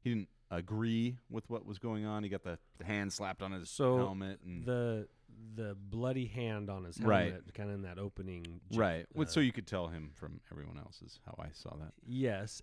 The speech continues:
Speaker 2: and
Speaker 1: <laughs>
Speaker 2: <laughs> yes, and I think in the books,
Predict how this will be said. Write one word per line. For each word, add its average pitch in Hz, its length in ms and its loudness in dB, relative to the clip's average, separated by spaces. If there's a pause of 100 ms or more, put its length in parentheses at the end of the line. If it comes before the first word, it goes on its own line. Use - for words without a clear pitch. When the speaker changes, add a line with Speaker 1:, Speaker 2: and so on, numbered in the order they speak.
(140)
Speaker 2:
and 123 540 4 (200)
Speaker 1:
<laughs> - 200 0
Speaker 2:
<laughs> 101 180 0
yes, 104 400 -4
and 92 400 -2 (420)
I 113 200 0
think 165 320 2
in 127 100 2
the 101 80 2
books, 117 480 0